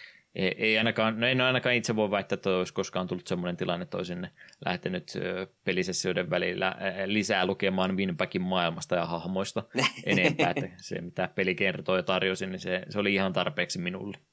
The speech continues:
Speaker 2: No
Speaker 1: En
Speaker 2: okei,
Speaker 1: ha-,
Speaker 2: pointti.
Speaker 1: en, en halunnut ruveta se enempää jonkun pomo-, pomon tota, historiaan ja muuhun pureutumaan tämän kautta, ja kun ei ole mistään pelisarjasta kyse, niin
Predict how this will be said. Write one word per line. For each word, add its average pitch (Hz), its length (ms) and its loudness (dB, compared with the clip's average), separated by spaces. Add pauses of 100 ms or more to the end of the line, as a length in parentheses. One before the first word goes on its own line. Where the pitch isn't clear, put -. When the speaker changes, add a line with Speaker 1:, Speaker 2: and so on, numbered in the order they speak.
(600)
Speaker 2:
No 113 100 4
Speaker 1:
En 117 60 4
Speaker 2:
okei, 98 140 2
Speaker 1:
ha-, 80 60 -4
Speaker 2:
pointti. 80 420 -6
Speaker 1:
en, - 140 -4
en 92 140 0
halunnut 87 360 -2 (120)
ruveta - 440 -6
se - 120 -6
enempää 92 600 -4 (340)
jonkun - 360 -8 (400)
pomo-, 92 360 2 (140)
pomon 113 300 2
tota, 101 440 2 (100)
historiaan 95 540 0
ja 87 80 -2
muuhun 92 440 -6 (180)
pureutumaan 90 580 -6
tämän 87 280 -2
kautta, - 380 -4
ja - 60 -4 (380)
kun - 120 -10
ei - 80 -4
ole - 20 -6
mistään - 360 -6
pelisarjasta 87 680 0
kyse, 85 280 -4
niin 87 180 -8